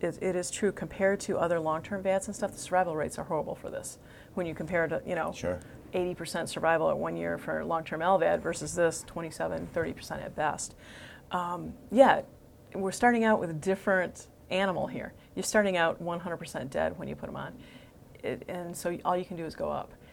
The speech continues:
Speaker 1: Um, and I would much rather, the cost of the equipment to put 'em on, to initially start it and everything, is minimal. It, it's a,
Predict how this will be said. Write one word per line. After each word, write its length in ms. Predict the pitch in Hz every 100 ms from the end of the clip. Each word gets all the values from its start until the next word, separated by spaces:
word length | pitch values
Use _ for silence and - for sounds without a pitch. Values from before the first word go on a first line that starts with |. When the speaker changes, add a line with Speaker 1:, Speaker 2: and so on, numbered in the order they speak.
| - - -
Speaker 1:
Um, 580 | - 175 170 165 170 170 -
and 140 | - 185
I 100 | 180
would 160 | 180
much 320 | 175 190 208 -
rather, 400 | 185 180 165 - - - - - - 160
the 80 | 165
cost 360 | - 196 208
of 80 | 226
the 40 | 214
equipment 300 | - 180 185
to 60 |
put 240 | - - 190
'em 100 | 190
on, 180 | 185 185
to 120 | 170
initially 300 | 165 - 185
start 280 | - 160 165
it 40 |
and 100 | 170
everything, 340 | 170 180 180 175 - - -
is 100 | -
minimal. 540 | 190 185 196 202 180 170
It, 140 | 175 -
it's 220 | 185
a, 60 | -